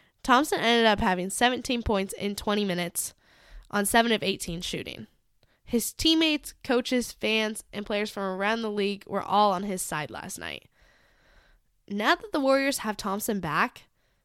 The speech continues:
have Curry, Wiggins, Green, and still to come back their rookie Kuminga, they are a team ready to go deep in the playoffs. And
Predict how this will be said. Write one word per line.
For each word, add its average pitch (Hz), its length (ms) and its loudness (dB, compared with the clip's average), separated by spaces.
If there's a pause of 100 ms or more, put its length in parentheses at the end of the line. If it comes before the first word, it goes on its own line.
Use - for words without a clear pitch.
(140)
have 226 300 2
Curry, 214 600 2 (760)
Wiggins, 185 640 -4 (680)
Green, 220 460 0 (720)
and 226 180 -2
still 381 260 2
to 508 120 6
come 269 220 2
back 240 300 4 (120)
their 190 140 -2
rookie 208 300 -4
Kuminga, 180 560 -6 (560)
they 349 100 -4
are 403 80 0
a 381 60 0
team 262 400 -2
ready 220 320 0
to - 120 -8
go 180 300 -4
deep 185 380 -6
in 185 180 -8
the - 80 -12
playoffs. - 540 -12 (640)
And 302 240 -4